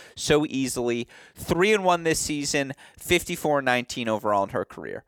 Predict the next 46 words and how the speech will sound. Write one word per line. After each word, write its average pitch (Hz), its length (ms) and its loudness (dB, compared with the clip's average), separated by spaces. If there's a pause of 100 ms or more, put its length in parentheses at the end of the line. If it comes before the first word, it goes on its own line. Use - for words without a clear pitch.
(140)
I 117 100 -2
mean, 127 140 -2
come 147 180 0
on 95 160 -2
now. 65 300 -8
Again, 123 420 0
lefty 135 460 -2
into 135 220 -2
her 135 140 0
backhand, 127 480 0
the 113 60 -6
matchup 113 340 -2
speaks - 420 -6
for 117 260 2
itself. 113 600 2 (400)
I - 120 6
think 202 140 4
she's 208 180 2
getting 196 180 6
to 175 60 0
the 160 100 2
fourth 165 340 0
round. 113 360 0 (160)
And 147 400 2 (260)
when 147 180 2
I 143 140 6
look 151 280 2 (100)
at 143 320 2 (140)
the 127 220 0
bottom 156 480 4
half 139 360 0
of 123 220 2
this 123 180 0
draw 113 440 4
or 120 280 2
every 147 400 2
other 113 280 2
section, 117 680 0 (420)
I 160 160 8
think 175 260 0
they're 151 180 6
all 143 120 8
beating 135 360 -4
each - 180 -6
other 98 260 2
up. - 240 -4